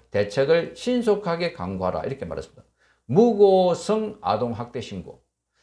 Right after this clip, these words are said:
그러니까 이 학교에서, 어, 뭔가 이 야단을 치거나 또는 뭐 제대로 교육하는데 훈육을 하거나 이러면 이제 학부모들이 학대했다 이런 비판을 하고 있다고 합니다. 이게 이제,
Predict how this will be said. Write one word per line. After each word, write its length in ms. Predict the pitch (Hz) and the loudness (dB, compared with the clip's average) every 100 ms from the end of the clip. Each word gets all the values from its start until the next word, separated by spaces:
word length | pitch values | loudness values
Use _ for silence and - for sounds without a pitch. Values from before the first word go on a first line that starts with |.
| _ | _
그러니까 240 | 180 185 165 | -4 2 2
이 220 | 160 156 | 4 -2
학교에서, 1200 | 135 226 - - 220 202 151 139 - 104 - - | 0 -2 -2 2 6 6 6 0 -2 -2 -4 -10
어, 180 | - 110 | -16 -8
뭔가 360 | 135 175 170 165 | -4 -2 0 0
이 160 | 139 | 2
야단을 380 | 107 101 147 165 | 2 2 2 0
치거나 640 | 151 - 151 151 151 156 - | -4 -6 -6 -2 -2 -2 -4
또는 200 | 147 147 | -4 -2
뭐 80 | 139 | -2
제대로 280 | 135 156 | 0 0
교육하는데 760 | - 131 139 147 151 156 147 - - | 4 4 4 0 2 4 4 -2 -14
훈육을 400 | - 147 156 170 | -6 -4 -2 -2
하거나 380 | 147 151 156 156 - _ | -2 -2 -2 -4 -10 _
이러면 580 | - 226 220 208 202 - - _ | 2 4 6 4 2 -2 -12 _
이제 100 | 139 | -4
학부모들이 800 | 208 226 208 180 180 208 190 - _ | 0 2 2 2 2 0 -2 -12 _
학대했다 760 | - - 285 - 277 214 208 123 | -10 -6 -6 -2 0 0 0 0
이런 160 | 147 147 | 0 0
비판을 340 | 127 123 107 | -2 -4 -2
하고 180 | 104 90 | -4 -4
있다고 240 | 82 80 | -10 -14
합니다. 200 | - - | -14 -12
이게 220 | - 214 226 | -2 2 4
이제, 380 | 196 202 202 | 6 4 2